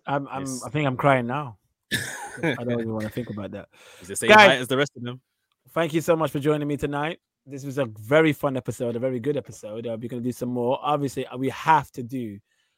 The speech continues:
Speaker 1: I'm sorry, guys, we can't slack this Saturday. I don't care what your plans are. I mean, I, I,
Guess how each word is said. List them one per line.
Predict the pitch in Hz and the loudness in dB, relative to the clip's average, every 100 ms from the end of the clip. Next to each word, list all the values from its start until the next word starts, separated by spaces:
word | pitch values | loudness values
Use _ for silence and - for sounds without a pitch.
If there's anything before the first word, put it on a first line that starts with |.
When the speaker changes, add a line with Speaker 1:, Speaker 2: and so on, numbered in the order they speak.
| _ | _
Speaker 1:
I'm | 110 | -20
sorry, | 107 139 117 | -4 -2 -2
guys, | 107 98 | -6 -12
we | 110 | -14
can't | - 131 - | -6 -6 -4
slack | - 117 - | -10 -10 -12
this | 107 | -14
Saturday. | 120 90 92 95 101 _ _ _ - | -14 -14 -16 -16 -18 _ _ _ -4
I | 120 | -2
don't | 127 | 2
care | 139 | 2
what | 127 | 2
your | 107 | -4
plans | 120 110 104 | -6 -6 -6
are. | 98 98 _ - _ - | -10 -10 _ -20 _ -10
I | 127 | -6
mean, | 123 - | -6 -4
I, | 127 - - _ _ _ _ - _ | -4 -6 -16 _ _ _ _ -20 _
I, | - | -20